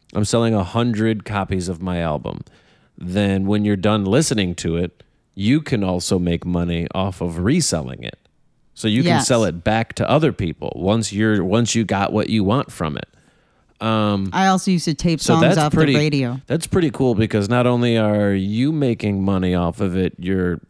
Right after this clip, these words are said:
Speaker 1: a, you're kind of, it's an economy spreading thing.
Speaker 2: Like, in this article, it says, "Whoever got that Monet," they have a Monet as an example of, like, a piece of art,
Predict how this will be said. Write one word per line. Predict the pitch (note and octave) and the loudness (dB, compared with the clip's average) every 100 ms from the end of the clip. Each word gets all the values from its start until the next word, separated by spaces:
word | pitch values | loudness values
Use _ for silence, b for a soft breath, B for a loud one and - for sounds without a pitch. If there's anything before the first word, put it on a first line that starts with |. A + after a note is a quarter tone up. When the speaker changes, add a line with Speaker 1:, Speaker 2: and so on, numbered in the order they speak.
| _ | _
Speaker 1:
a, | G2+ F#2 - | -4 -4 -4
you're | G2+ | -6
kind | - C3 D3 | -2 -2 -2
of, | G#2+ | -4
it's | - G2+ | -6 -4
an | G2+ F#2 | -2 -2
economy | F2 A2 A#2 A2+ A2 G#2 F#2+ F#2+ - - _ _ - _ _ | -4 -4 -2 0 0 -2 -4 -6 -12 -20 _ _ -20 _ _
spreading | - - A#2 A2 G#2 G2+ F#2+ G2 - _ _ _ _ _ _ _ _ _ _ | -14 -4 0 2 0 -2 -6 -10 -18 _ _ _ _ _ _ _ _ _ _
thing. | - - B2 E2 - _ _ _ _ _ _ _ - | -10 -6 -4 -4 -10 _ _ _ _ _ _ _ -6
Speaker 2:
Like, | F#3 - | -6 -2
in | B3 C4 | 0 2
this | B3+ A3 | 2 0
article, | - G3+ G#3 F3 | 0 0 0 0
it | D#3+ | -2
says, | D#3 D#3+ C#3+ | 0 -2 0
"Whoever | F#3+ F#3+ G#3 | 0 2 0
got | F#3+ F#3 F#3 | 0 0 0
that | F3+ C3+ | -2 0
Monet," | F#3 F3 D3 | 0 2 0
they | D3+ D#3 | 2 0
have | D3+ C#3+ - | 0 -6 -6
a | F3 | -2
Monet | E3+ E3 D#3 D3+ | 0 2 2 2
as | D3 | 2
an | D3 | 0
example | C3+ C#3+ C#3 D3+ | 0 0 0 0
of, | C#3+ C#3 | 2 0
like, | D3 C3 | -2 0
a | C#3+ | -2
piece | - E3+ D3 | -2 -2 -2
of | C#3+ | -2
art, | C#3 | -2